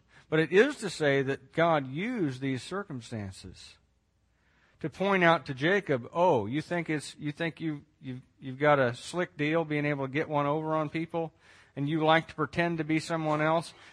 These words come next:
How do you like it when somebody pretends to be someone else to you? How do you like it when someone lies and deceives you?" And all of a sudden,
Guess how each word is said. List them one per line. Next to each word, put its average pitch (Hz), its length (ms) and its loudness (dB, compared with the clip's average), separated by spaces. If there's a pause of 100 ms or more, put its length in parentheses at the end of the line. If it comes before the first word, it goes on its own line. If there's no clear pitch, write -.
(220)
How 196 220 4
do 220 60 2
you 190 200 4
like 180 300 6
it 156 80 -6
when 156 160 -2
somebody 165 480 2
pretends 151 540 -4
to 147 100 -6
be 135 160 -4
someone 135 440 -4
else 120 320 -2
to 120 120 -8
you? 113 340 -6 (2750)
How 160 160 2
do 156 60 0
you 147 140 0
like 139 240 2
it 135 60 -4
when 120 160 -4
someone 131 400 -4
lies 123 640 0
and 117 140 -8
deceives 107 680 -8 (220)
you?" 120 400 -6 (2500)
And 107 120 -10
all 131 160 -4
of 165 80 -6
a 160 60 -2
sudden, 127 520 -4